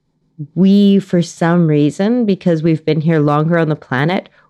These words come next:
we're supposed to have the answers. I personally, I don't think we do that oft-, eh, that, that very well most of the time. So it, it comes into a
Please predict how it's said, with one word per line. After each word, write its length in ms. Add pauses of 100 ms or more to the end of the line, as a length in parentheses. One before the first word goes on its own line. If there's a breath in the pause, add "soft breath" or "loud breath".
we're 340
supposed 380
to 60
have 200
the 140
answers. 540 (160)
I 80
personally, 440
I 80
don't 200
think 160
we 60
do 160
that 140
oft-, 220 (120)
eh, 180
that, 260
that 180
very 160
well 340 (300)
most 260
of 40
the 60
time. 240 (380 loud breath)
So 200
it, 240 (160 soft breath)
it 120
comes 300
into 380
a 80